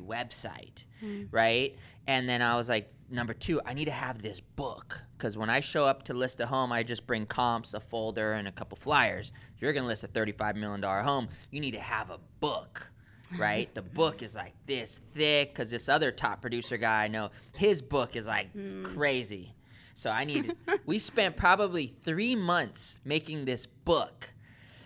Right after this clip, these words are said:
Speaker 1: And then I need to change up how I dress, 'cause everybody that
Speaker 2: Mm.
Speaker 1: does the multi-million dollar listings, they do the pocket square, the three-piece suit like I used to dress back in the day.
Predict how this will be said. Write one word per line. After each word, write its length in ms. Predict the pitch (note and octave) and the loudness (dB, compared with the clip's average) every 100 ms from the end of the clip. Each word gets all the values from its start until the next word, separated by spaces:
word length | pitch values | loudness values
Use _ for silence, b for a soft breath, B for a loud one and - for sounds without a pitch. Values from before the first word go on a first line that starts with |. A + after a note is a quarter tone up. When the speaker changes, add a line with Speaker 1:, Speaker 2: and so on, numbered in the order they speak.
| B - | B -4
Speaker 1:
And 220 | C#3+ B2+ | -2 0
then 520 | C3+ A3 G#3+ D#3 C3 - | 2 4 4 2 -2 -4
I 80 | B2+ | 0
need 140 | D3+ D#3 | 2 0
to 80 | |
change 440 | B2 - D#3 C#3+ B2+ | -2 -2 -2 0 0
up 180 | B2 - | 0 0
how 180 | B2+ A2+ | -2 0
I 140 | G2+ | -2
dress, 680 | F2 A2+ A#2+ F2+ - - - | -6 -2 2 0 -2 -10 -10
'cause 160 | - G#2 | -8 0
everybody 560 | A#2 E3 G#3 G3+ G3 F3+ | 4 4 4 4 4 6
that 240 | E3 D3+ | 6 6
Speaker 2:
Mm. 40 | |
Speaker 1:
does 240 | D3+ D3 C#3+ | 6 4 2
the 100 | C#3 | -2
multi-million 960 | C3 C3 D#3+ D#3+ C#3+ A#2+ A#2+ A#2+ A#2 | 0 4 4 4 4 4 2 -2 0
dollar 160 | A#2 A2 | 4 4
listings, 300 | A#2 A2+ A2+ | 2 -2 -2
they 100 | A#2+ | -2
do 140 | C3+ B2 | -2 -6
the 80 | |
pocket 480 | - - C3 - C#3 | -4 -2 -2 -4 -8
square, 420 | - D3+ C#3+ C3+ | -6 0 4 4
the 80 | B2+ | 2
three-piece 560 | A2 B2+ B2+ - B2+ A2+ | -4 -6 -6 -6 -8 -6
suit 260 | - C3 | -2 -2
like 180 | A2 A2+ | 0 0
I 80 | A2 | 0
used 180 | A#2 A2+ | 0 -4
to 80 | A2 | -4
dress 240 | A#2 A2+ | -2 -2
back 300 | A2 A2+ A2 | 0 -2 -2
in 80 | A2 | -8
the 60 | G#2+ | -2
day. 500 | B2+ C3+ A#2+ A2+ | 2 4 4 2